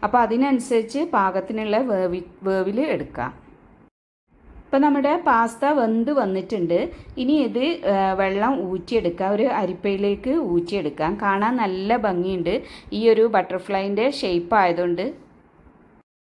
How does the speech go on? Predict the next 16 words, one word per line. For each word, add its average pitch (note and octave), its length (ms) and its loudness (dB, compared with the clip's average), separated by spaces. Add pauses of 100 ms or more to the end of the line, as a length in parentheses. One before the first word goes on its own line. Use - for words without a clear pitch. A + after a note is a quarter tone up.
(340)
ഈ A3+ 220 2
ഒരു C#4 140 4
ഷേപ്പിൽ A#3 580 0
കാണുമ്പോൾ G#3+ 420 0
കുട്ടികൾക്കൊക്കെ G#3+ 760 -2
നല്ല F#3 440 2
ഇഷ്ടമായിരിക്കും. E3 760 -4 (360)
ഇനി C4+ 180 4
ഈ E4+ 220 8
പാന് C4 540 0
ചൂടാക്കിയിട്ട് G#3 760 -4
അതിലേക്ക് F#3+ 920 -2
അൻപത് G#3+ 380 0
ഗ്രാം F3 680 0 (240)
ബട്ടർ, A3+ 640 0 (280)
ഏ, F3 60 2